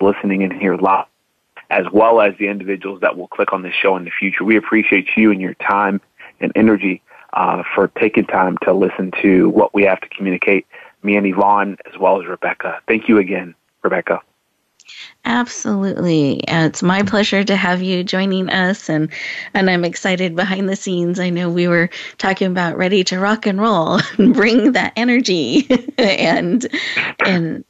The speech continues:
Speaker 2: information and connections, uh, to the show. And I love that. I love your, your spirit, your enthusiasm, your energy, and, uh, that you bring to all that you do, and your deep gratitude and appreciation, which you just, um, shared,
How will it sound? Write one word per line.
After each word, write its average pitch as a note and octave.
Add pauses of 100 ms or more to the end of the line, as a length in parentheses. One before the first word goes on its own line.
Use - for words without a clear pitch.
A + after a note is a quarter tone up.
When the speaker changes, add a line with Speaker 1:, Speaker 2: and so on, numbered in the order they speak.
(100)
Speaker 2:
information G#3+
and F3
connections, F3 (380)
uh, E3+
to A3+
the G3+
show. F3+
And D#3+
I E3
love F3+
that. F3
I E3
love F3+
your, E3+ (240)
your F3+
spirit, F3+
your F3+
enthusiasm, E3+
your D#3+
energy, F3+
and, E3 (460)
uh, -
that F3+
you F3+
bring F3
to -
all E3+
that E3
you E3
do, A#3
and G#3
your A3
deep A3
gratitude F#3
and E3+
appreciation, F3+
which E3
you F3+
just, F#3 (100)
um, E3
shared, G3